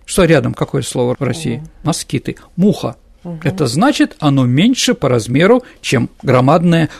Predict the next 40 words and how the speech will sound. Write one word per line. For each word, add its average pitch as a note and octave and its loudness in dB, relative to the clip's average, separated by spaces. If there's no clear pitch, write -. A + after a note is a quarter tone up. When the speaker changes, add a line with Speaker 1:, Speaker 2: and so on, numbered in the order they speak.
Speaker 1:
ружье, C3 4
которое C3 2
там - 0
пищаль F3+ -2
или C3 0
еще D3+ 0
Speaker 2:
Мгм. D#3+ -4
Speaker 1:
что-то, A#3+ 0
что - -2
было B3 2
до C#3 0
этого, - -2
да? A#3 -2
Speaker 2:
А - -6
почему, G3 0
кстати, F3+ -2
пищаль F3+ -4
такое E3+ -6
название? F3 0
Speaker 1:
Ну, C4 6
это C4+ 2
Speaker 2:
Она A#3+ 4
Speaker 1:
на, - -2
это G#3+ 2
Speaker 2:
пищит? G#3+ 6
Speaker 1:
русское, F#3+ 2
потому B3+ 2
что, F#3 -2
да, D#3 4
звук G3+ 0
пи-, E3 0
как - 0
будто F#3 0
пищит, - -6
Speaker 2:
Мгм. F#3 -10
Speaker 1:
да. B2 -4
Фузиль F#3+ 4
по-французски, C#3 -2
да, E3+ 4
или A#2+ 2